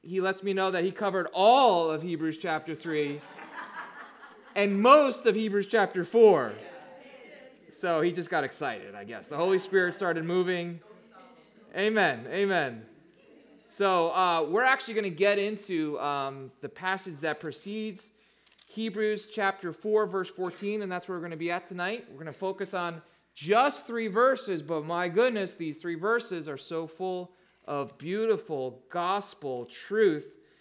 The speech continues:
that there's a reason we're only gonna do these three verses. Um, so we're in Hebrews chapter four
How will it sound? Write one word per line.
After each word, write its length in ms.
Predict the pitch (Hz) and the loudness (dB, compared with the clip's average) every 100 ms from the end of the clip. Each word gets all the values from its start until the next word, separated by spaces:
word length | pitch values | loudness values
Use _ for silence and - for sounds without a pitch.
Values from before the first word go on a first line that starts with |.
| _ - | _ -14
that 120 | 131 | -10
there's 160 | 135 | -10
a 60 | 135 | -8
reason 400 | 143 190 160 139 | -4 -4 -6 -10
we're 120 | 139 | -10
only 200 | 143 143 | -8 -8
gonna 240 | 135 135 127 | -10 -10 -10
do 520 | 123 165 151 127 120 123 | -6 -2 -2 -6 -10 -14
these 440 | 135 131 127 - - | -12 -12 -12 -16 -20
three 240 | - 135 120 | -14 -12 -10
verses. 560 | 131 139 131 110 - _ _ _ _ _ _ _ | -8 -8 -10 -14 -16 _ _ _ _ _ _ _
Um, 280 | 143 147 135 | -4 -2 -2
so 140 | 160 | -4
we're 160 | 180 185 | -2 -2
in 80 | 165 | -4
Hebrews 420 | 240 240 240 233 | -6 -6 -6 -6
chapter 440 | 240 220 214 196 | -2 -2 0 -4
four 720 | 185 - 254 262 277 294 311 | -4 -6 -4 2 4 4 2